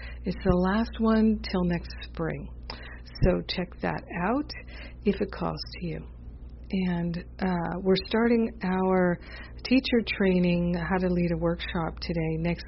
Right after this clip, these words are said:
weekend is the speaking training. Uh, John Mundy and I are having a blast with a group of people in Scottsdale, Arizona. It's not too late to join us. <laughs> Last minute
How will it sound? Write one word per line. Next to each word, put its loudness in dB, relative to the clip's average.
weekend 0
is 2
the 2
speaking 0
training. -2
Uh, -2
John 6
Mundy 4
and 2
I 0
are -2
having -2
a -2
blast 0
with 0
a -2
group -6
of -10
people -4
in -2
Scottsdale, -4
Arizona. -4
It's -14
not -12
too 0
late 0
to -6
join -4
us. -8
<laughs> 6
Last 6
minute 4